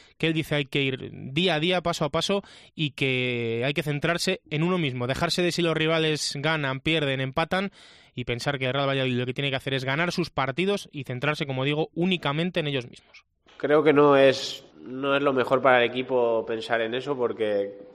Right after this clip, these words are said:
Speaker 2: a la vista está que cada vez que hemos pensado que ganando este partido nos metíamos, no lo hemos ganado, así que vamos a pensar en,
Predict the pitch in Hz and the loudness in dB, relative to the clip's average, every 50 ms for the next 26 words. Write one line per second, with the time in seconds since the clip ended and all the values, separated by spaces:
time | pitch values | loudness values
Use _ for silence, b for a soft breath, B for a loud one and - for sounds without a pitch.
0 | - - - - 117 117 117 131 143 - 156 151 143 147 156 143 135 123 117 120 | -20 -10 -2 0 2 4 4 2 2 0 0 0 2 4 2 4 2 2 2 4
1 | 113 117 131 135 143 151 156 147 151 - 139 135 127 - 165 156 143 117 117 113 | 4 4 4 2 2 2 0 0 0 0 -2 -2 0 2 2 2 2 2 2 2
2 | 110 107 107 110 120 123 139 147 147 147 147 127 139 131 131 151 156 139 117 113 | 2 2 2 2 2 0 0 0 0 -2 2 2 2 2 2 0 -2 0 0 -2
3 | 113 113 113 110 - 135 147 151 156 160 165 165 151 131 104 120 120 120 120 123 | -2 -2 -2 -2 0 0 0 0 0 -2 -4 -6 -8 -10 -8 -6 -2 -2 0 0
4 | 117 120 120 117 123 131 139 160 175 151 - - 101 107 107 - - 117 110 113 | 0 0 0 2 2 2 2 0 -2 -4 -10 -8 -6 -6 -6 -6 -6 -4 -2 0
5 | 110 110 110 110 110 117 113 101 110 104 107 113 117 110 107 110 107 107 104 101 | 0 0 -2 -2 -4 -4 -4 -4 -4 -6 -4 -2 -2 0 0 0 0 -2 -2 -4
6 | 104 104 101 101 98 | -6 -8 -10 -10 -12